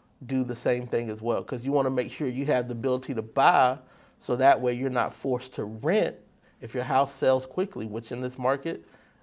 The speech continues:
it's a high probability that it will. So whether you're a buyer or a seller, if you're thinking about making a move in this real estate market,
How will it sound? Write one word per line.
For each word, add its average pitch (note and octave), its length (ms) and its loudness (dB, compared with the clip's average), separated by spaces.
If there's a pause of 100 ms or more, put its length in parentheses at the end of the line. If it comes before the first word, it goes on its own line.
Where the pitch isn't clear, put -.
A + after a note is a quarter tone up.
(320)
it's - 100 -6
a A2+ 60 -2
high C3 220 6
probability C3+ 760 2
that A#2+ 200 2
it A2 80 0
will. F2 280 -10 (840)
So B2+ 80 4
whether D3 240 4
you're D#3+ 140 6
a - 40 6
buyer D#3+ 380 10
or D#3+ 160 10
a - 20 2
seller, C#3 440 4
if A2+ 140 0
you're D#3+ 120 4
thinking E3+ 320 2
about D3 440 8
making D3+ 300 0
a C#3+ 60 2
move D3 280 2
in B2+ 80 -2
this C3 200 -4
real C#3 160 2
estate C3+ 280 -4
market, B2+ 560 -2